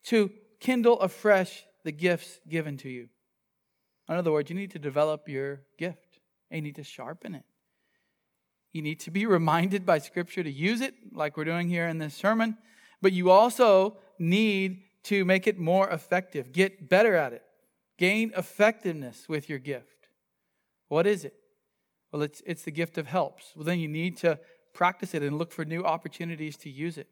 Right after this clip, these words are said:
Well, it's the gift of exhortation. Great. Join Frank's biblical counseling program,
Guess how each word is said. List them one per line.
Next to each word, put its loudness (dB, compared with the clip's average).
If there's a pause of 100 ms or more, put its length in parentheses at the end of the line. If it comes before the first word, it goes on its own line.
(200)
Well, 4
it's -2
the -6
gift -2
of 6
exhortation. -8 (500)
Great. 0 (640)
Join -6
Frank's -4
biblical -4
counseling -6
program, -4